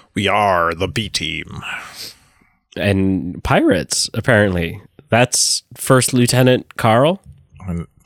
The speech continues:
Speaker 1: this is Swap the Deck, Brady.
Speaker 2: What? No, I, I, I left you as First Lieutenant to leave room for me to be Captain.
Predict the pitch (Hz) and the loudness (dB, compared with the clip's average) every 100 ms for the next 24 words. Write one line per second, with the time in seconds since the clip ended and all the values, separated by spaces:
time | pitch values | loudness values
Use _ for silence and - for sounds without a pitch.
0 | _ 95 95 92 87 - - - 101 95 | _ -4 -2 -2 -2 -2 -2 0 0 0
1 | 98 82 92 85 - - - 82 82 82 | -4 -2 -2 -2 -8 -20 -6 -4 -2 -4
2 | 85 - - _ _ _ _ - 156 185 | -8 -12 -20 _ _ _ _ -8 -2 -2
3 | - 165 160 - 160 165 - - - _ | 0 2 2 2 0 0 -10 -20 -20 _
4 | - - _ _ - _ - 131 143 - | -20 -20 _ _ -20 _ -4 -2 -2 -6
5 | _ _ _ _ _ - _ _ _ _ | _ _ _ _ _ -20 _ _ _ _
6 | 139 165 220 - 208 170 - 175 170 - | 4 4 4 4 4 4 4 2 4 4
7 | 151 135 170 165 - 139 131 143 127 131 | 2 4 4 4 4 4 6 4 4 4
8 | 147 139 135 131 135 123 117 139 151 - | 4 2 4 6 6 4 2 0 0 -2
9 | - | -8